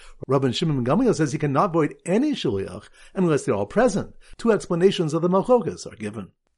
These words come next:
Daf Lamed Daled, so the Simmer Daf Lamed Daled is a ladder. So here goes. The adult orphan sitting on green ladders. Ladders? That must mean we're on Daf Lamed Daled.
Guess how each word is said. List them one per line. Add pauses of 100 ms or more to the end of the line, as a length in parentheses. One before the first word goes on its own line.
Daf
Lamed
Daled,
so
the
Simmer
Daf
Lamed
Daled
is
a
ladder. (180)
So
here
goes. (380)
The
adult
orphan
sitting
on
green
ladders.
Ladders?
That
must
mean
we're
on
Daf (440)
Lamed
Daled.